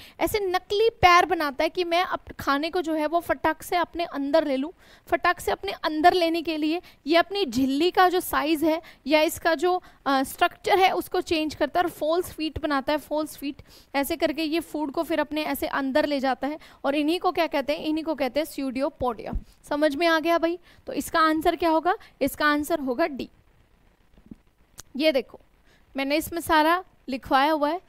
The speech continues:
इसमें सारी चीज़ें आपकी लिखी हुई है, इसमें contractile vacuole का भी लिखा हुआ है। ये देखो आपका,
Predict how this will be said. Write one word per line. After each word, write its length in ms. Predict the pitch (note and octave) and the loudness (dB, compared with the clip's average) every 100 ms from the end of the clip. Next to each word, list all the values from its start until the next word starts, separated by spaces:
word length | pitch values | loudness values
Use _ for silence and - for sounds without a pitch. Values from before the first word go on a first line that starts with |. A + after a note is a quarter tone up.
| - _ | -20 _
इसमें 220 | B3+ D4+ D#4+ | -12 -8 -4
सारी 320 | - D#4+ F4+ | 2 2 2
चीज़ें 280 | F4 E4+ E4 | -2 -2 -2
आपकी 280 | E4 - E4 | -2 -4 -8
लिखी 260 | D4+ - | -6 -8
हुई 100 | D4 | -6
है, 100 | F4 - - _ | -6 -10 -20 _
इसमें 220 | C#4 D4+ E4 | -2 -2 -2
contractile 720 | D#4+ C#4+ D4+ D#4+ - D#4+ D4 | 0 0 -2 -4 0 0 2
vacuole 460 | C4 - C#4 D4 | -2 -2 -4 -4
का 120 | C#4+ D4 | -2 -2
भी 100 | D4 | -2
लिखा 280 | D4 C#4 | -4 -4
हुआ 120 | C#4 C#4+ | -4 -4
है। 60 | - _ C4+ | -10 _ -2
ये 100 | C4+ | 2
देखो 300 | C4+ D#4 D#4 _ - _ _ | 2 2 -10 _ -20 _ _
आपका, 400 | C4+ C4+ - D#4 | 2 2 -4 -6